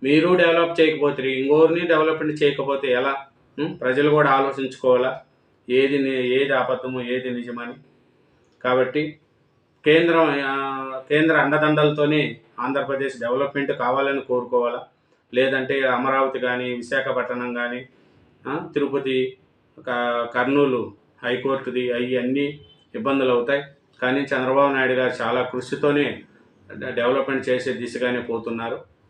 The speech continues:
కాబట్టి ఏమరంటే కొన్ని పేపర్, కొన్ని ప-, పత్రికల్లో మటుకు చంద్రబాబు నాయుడు వేస్ట్, పనికిరాడు, ఏం చేయలేడు అని చెప్తా ఉంటారు. ఇప్పుడు ఐటీ శాఖ మంత్రి, ఆ, లోకేష్ ఉన్నారు, ఇంతకుముందు ఐటీ శాఖ మంత్రి గుండు,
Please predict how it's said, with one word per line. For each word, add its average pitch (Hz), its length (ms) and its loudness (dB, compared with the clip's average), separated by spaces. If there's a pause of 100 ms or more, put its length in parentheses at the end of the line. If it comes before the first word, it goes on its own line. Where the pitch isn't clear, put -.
(160)
కాబట్టి 131 420 0
ఏమరంటే 139 640 0 (300)
కొన్ని 131 200 -2
పేపర్, 131 360 2
కొన్ని 135 280 -2
ప-, 127 380 0
పత్రికల్లో 139 560 0
మటుకు 131 540 -2 (440)
చంద్రబాబు 131 400 2
నాయుడు 131 180 2
వేస్ట్, 131 520 0
పనికిరాడు, 127 560 0
ఏం 131 180 2
చేయలేడు 127 680 0 (840)
అని 127 440 -4 (120)
చెప్తా 127 300 -2
ఉంటారు. 120 440 -4 (340)
ఇప్పుడు 120 360 2
ఐటీ 127 200 0
శాఖ 147 260 0
మంత్రి, 127 580 -2 (480)
ఆ, 123 60 -2 (520)
లోకేష్ 143 380 0
ఉన్నారు, 123 460 -2
ఇంతకుముందు 131 400 -2
ఐటీ 131 240 0
శాఖ 131 260 -2
మంత్రి 123 500 -4
గుండు, 123 480 -4